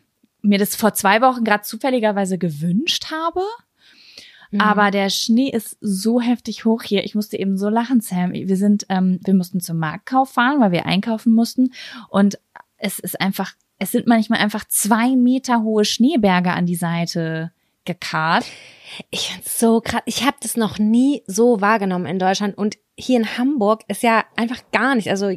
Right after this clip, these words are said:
Speaker 2: es schneit gerade minimal, aber es sind keine ein Zentimeter auf dem Boden. Und überall anders, wo ich mich umgucke, sind so meterhohe, äh,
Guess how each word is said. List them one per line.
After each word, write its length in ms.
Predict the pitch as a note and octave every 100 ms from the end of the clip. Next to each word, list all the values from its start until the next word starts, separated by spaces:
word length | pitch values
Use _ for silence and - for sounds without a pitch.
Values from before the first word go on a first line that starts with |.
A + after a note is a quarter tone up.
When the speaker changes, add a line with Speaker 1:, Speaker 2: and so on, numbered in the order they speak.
| -
Speaker 2:
es 280 | - - -
schneit 280 | - A#3 B3+
gerade 380 | - G#3+ G#3+ A3
minimal, 840 | G#3+ B3 C#4+ C#4 B3+ A#3 B3+ A#3+ -
aber 120 | G3
es 140 | G3+
sind 120 | A3+ -
keine 480 | A#3+ B3+ A#3+ A3+ - _ _
ein 200 | A3+ B3+
Zentimeter 720 | A#3+ A#3 G#3+ A3+ C4+ C#4 D#4+ C#4+
auf 80 |
dem 140 | C4 A3+
Boden. 480 | D#4 G#4+ D#4 G#3+ - - - -
Und 180 | C4 -
überall 420 | D#4 E4 C4 C#4 -
anders, 420 | C#4 F4 B3 A#3
wo 60 | B3
ich 240 | B3+ -
mich 340 | - A#3+ - -
umgucke, 720 | C4 F4 G4 - A#3 B3 B3+ C#4 - -
sind 280 | - C4+ B3+
so 160 | B3+ A#3+
meterhohe, 1120 | A3+ A#3 D4 - D4+ C#4 - C4 C4 B3+ -
äh, 400 | A3+ A3+ A3+